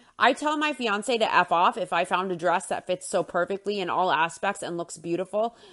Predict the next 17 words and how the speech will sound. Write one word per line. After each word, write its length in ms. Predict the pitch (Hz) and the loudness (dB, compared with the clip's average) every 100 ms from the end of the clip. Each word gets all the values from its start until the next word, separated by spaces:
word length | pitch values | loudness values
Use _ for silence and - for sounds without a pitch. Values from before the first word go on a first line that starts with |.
| - | 0
I 140 | 220 240 | 4 4
tell 200 | 277 277 | 4 0
him 120 | 269 | -2
to 60 | |
deal 220 | 233 285 311 | 0 2 4
with 120 | 180 | 2
it. 100 | 156 | 0
I'm 160 | 165 175 | -2 -4
picking 300 | 208 233 233 | -6 -6 0
what 120 | 226 | 4
I 100 | 226 | 6
like 280 | 240 269 - | 6 2 2
best 400 | 160 165 - - _ _ - | 0 0 -6 -20 _ _ -2
on 240 | 185 190 | 0 2
my 520 | 196 196 196 196 208 - _ _ _ _ _ _ - | 4 6 6 4 0 -6 _ _ _ _ _ _ -6
wedding 400 | 175 190 175 156 | 4 4 4 0
day, 340 | 147 - 139 | -2 -4 -10